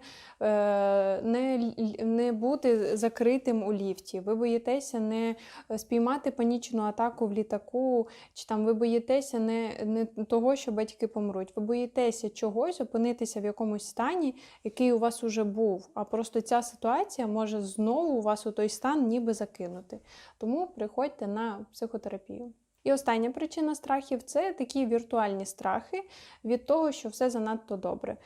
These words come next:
Коли людина, наприклад, нічим не займається, або за неї всі все роблять, приймають рішення і так далі,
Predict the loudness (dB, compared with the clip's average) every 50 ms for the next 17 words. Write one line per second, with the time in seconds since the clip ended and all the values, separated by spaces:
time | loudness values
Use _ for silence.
0 | -20 -20 _ -2 0 0 2 2 2 0 2 2 2 0 0 -2 -2 -4 -6 -4
1 | -4 -4 -4 -4 -4 -4 -2 0 0 0 0 0 0 0 2 2 2 2 2 2
2 | 2 0 -2 -2 -4 -4 -6 -6 -4 -6 -4 -4 -4 -4 -2 0 0 0 2 0
3 | 0 -2 -2 -4 -6 -4 -4 -4 -2 0 0 -2 -2 -2 -4 -6 -6 -6 -4 -2
4 | 0 0 -2 -2 -4 -2 -2 0 0 -2 -2 -4 -6 -6 -6 -8 -6 -6 -6 -4
5 | -2 -2 -2 0 0 -2 -2